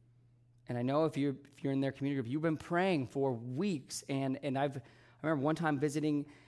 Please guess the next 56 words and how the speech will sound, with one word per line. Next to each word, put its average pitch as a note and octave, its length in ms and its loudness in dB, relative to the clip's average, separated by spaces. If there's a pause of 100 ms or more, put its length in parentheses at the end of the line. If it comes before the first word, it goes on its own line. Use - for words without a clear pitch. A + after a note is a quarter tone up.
(200)
Harry D3 280 4
with D3 240 2
Tim D3 540 4
and C3 240 0
just D3 200 0
sharing D3 520 0
the C#3 80 2
gospel C#3+ 500 2
and C3 140 0
trying C#3+ 220 0
to C3+ 80 -2 (120)
help C#3 180 0
him C#3+ 140 0
understand C#3 540 -2
that, - 160 -10
what C3 280 -2
resurrection C3+ 640 0
would C3+ 180 -2
mean C3+ 300 0
and, A#2 180 -4 (400)
and B2+ 120 -2
just F3 200 0
nothing. D#3+ 520 4 (1120)
I D3 40 2
remember F#3+ 280 6
just E3+ 160 2
telling F#3 300 4
Tim, C3+ 440 2 (420)
"He D3+ 160 0
can't F3+ 300 2
hear F3+ 280 2
us." - 380 -8 (1800)
And D3 200 4
then C#3+ 100 4
there's, D3 200 4
there's D3 200 2
a, D3 60 4
there's C3 340 0
a C#3 60 0
strange F3+ 580 -2
verse D#3 320 2
in C#3 80 -2
First D3+ 240 -2
Corinthians C#3+ 320 -2
four. C3+ 240 0
It's - 140 -4
like, A#2+ 140 -4
"The C3+ 80 -8
God C3 200 0
of C3+ 40 -8
this C3 120 -10
world B2 140 -6
has A2+ 80 -16
blinded B2 400 -6
the B2+ 60 -6
minds B2 440 -8